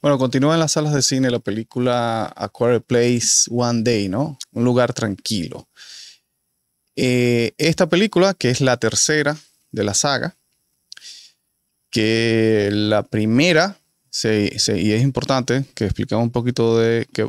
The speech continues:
qué es lo que pasa en la primera, porque en la primera lo que empieza con una familia que saben que no pueden hablar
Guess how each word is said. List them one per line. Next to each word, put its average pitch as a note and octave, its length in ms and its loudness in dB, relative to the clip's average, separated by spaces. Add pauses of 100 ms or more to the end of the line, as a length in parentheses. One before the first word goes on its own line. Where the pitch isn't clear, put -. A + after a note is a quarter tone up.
qué - 80 -4
es - 20 0
lo A2+ 60 0
que A#2 80 0
pasa A#2+ 180 -2
en A#2 40 0
la A#2 60 -2
primera, B2 320 0
porque - 360 -6
en G2 180 -4
la G2 100 -4
primera B2+ 400 0
lo C3 100 2
que A2 340 0
empieza B2 360 -2
con A#2 120 -2
una B2+ 140 0
familia B2 520 0 (640)
que A2+ 80 -2
saben C3 420 0
que B2 120 -2
no B2 100 0
pueden C#3 280 0
hablar A#2 400 2